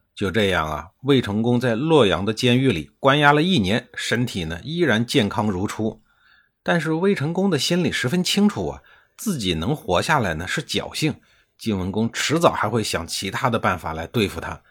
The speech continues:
所以最可靠的做法还是能尽快的回到自己的国家。不久之后啊，从曹国那边传来了一个好消息，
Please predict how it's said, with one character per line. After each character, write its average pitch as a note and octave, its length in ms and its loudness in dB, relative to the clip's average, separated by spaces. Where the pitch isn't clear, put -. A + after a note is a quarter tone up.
所 A2 300 0
以 A2 100 4
最 F3 240 2
可 - 200 -4
靠 D#3+ 200 2
的 A#2 80 2
做 C#3+ 220 2
法 D#3 160 -6
还 - 180 -8
是 A2 140 -4
能 E2+ 220 -4
尽 D#3+ 240 2
快 C3+ 200 0
的 F2+ 100 -4
回 E2 200 -8
到 G#2 140 -4
自 D3+ 200 -8
己 D#2+ 160 -10
的 - 120 -12
国 - 180 -8
家。 - 280 -10
不 G3+ 120 6
久 A2+ 160 4
之 B2+ 140 4
后 D3 220 6
啊， F#2+ 240 6
从 A#2 240 -4
曹 - 300 2
国 E3+ 180 6
那 C3 160 4
边 G#2 160 0
传 G2+ 220 -4
来 G2 160 0
了 F#2+ 100 -2
一 F2+ 160 -6
个 F#2 140 -2
好 F2+ 160 -2
消 F#2+ 240 0
息， - 220 -10